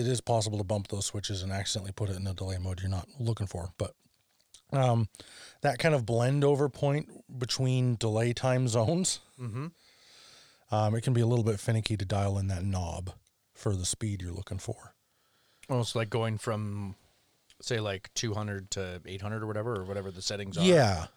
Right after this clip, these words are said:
Speaker 1: yeah. So, like, the,
Speaker 2: The, the,
Speaker 1: they all
Speaker 2: the,
Speaker 1: kinda
Speaker 2: where
Speaker 1: s-,
Speaker 2: they overlap is the
Speaker 1: yeah.
Speaker 2: weird spot? Okay.
Speaker 1: Yeah, um, and that's because, you know, if you're in the middle delay time zone, which I, I don't remember what it is, it's like one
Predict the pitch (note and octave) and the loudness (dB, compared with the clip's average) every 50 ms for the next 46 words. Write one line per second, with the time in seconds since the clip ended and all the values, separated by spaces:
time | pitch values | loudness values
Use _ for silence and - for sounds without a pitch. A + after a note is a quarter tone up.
0 | _ - D3 C#3 B2 G#2+ G2 G2+ - - D3 C3+ C3+ C3 - - - - - A2 | _ 0 2 4 4 4 4 4 4 4 4 4 4 4 2 -2 -6 -6 -8 -8
1 | A#2 B2 A#2+ A#2 A#2 B2 D3+ D3+ D3 D3 C#3+ C#3 B2+ - D3+ C#3 C3 A#2+ A#2+ B2+ | -6 -6 -6 0 2 4 6 6 8 8 6 6 6 4 6 6 6 6 6 6
2 | B2+ A#2 B2 A#2+ A2+ A2 A#2+ A#2 C3 B2+ C3 C#3+ D3 - C3+ A2+ G#2 C3 B2+ A#2 | 4 4 4 4 2 2 2 2 2 2 2 2 0 0 -2 -2 2 4 4 6
3 | G#2+ G2 F#2 A2 A2+ B2 B2+ - - D3+ E3 D#3+ - G#2+ A2 - F#2 F#2 - - | 4 4 2 0 -2 -2 -2 -2 -2 -2 -2 -2 -2 -4 -2 -2 -6 -6 -8 -12
4 | - - - F3 G#3 F#3 A#2+ A2+ A2 - - - - - E3+ D#3 D3 C#3 C3+ C3 | -14 -6 0 4 6 6 4 4 0 -8 -20 -16 -4 0 2 4 6 6 6 6
5 | C3 C3 C3 C#3 D#3 E3+ F#3 F#3+ - - G3 D#3 - D#3+ D3 D3 C3 C3 C#3+ - | 6 4 4 4 6 6 6 6 4 2 0 4 4 6 6 6 4 2 -2 -2
6 | D#3+ D#3 C#3+ C3+ B2+ B2+ - - D#3+ D#3 D3 C#3 C3 B2 B2 B2+ B2+ C#3 E3 D#3+ | 0 2 4 4 4 2 2 2 4 4 6 6 6 4 4 4 6 6 6 6
7 | D#3+ C#3 A#2+ A#2+ A2 G#2 G2+ G2 G2 - - G#2 F#2+ G2 G2 F#2+ F#2+ G2 G2 G2 | 4 4 4 4 4 4 4 2 2 2 2 2 2 2 2 2 0 0 2 2
8 | G#2 G#2+ G#2+ G#2 - A2+ G#2+ - - - _ _ - - - - - - - - | 2 0 0 0 0 0 -2 -2 -6 -16 _ _ -20 -20 -20 -20 -20 -20 -20 -20
9 | _ _ _ _ C#3+ C3 A#2+ A2 G2+ F2+ E2+ E2+ D#2+ D#2+ E2 D#2+ E2 F2 F2+ - | _ _ _ _ 2 2 2 2 0 0 -2 -4 -6 -6 -6 -6 -6 -6 -4 -2
10 | - F#2+ F2+ - G#2+ G#2 G2+ G2 G2 F#2+ F#2+ F#2 | -2 -4 -2 -2 0 0 2 2 2 0 0 -2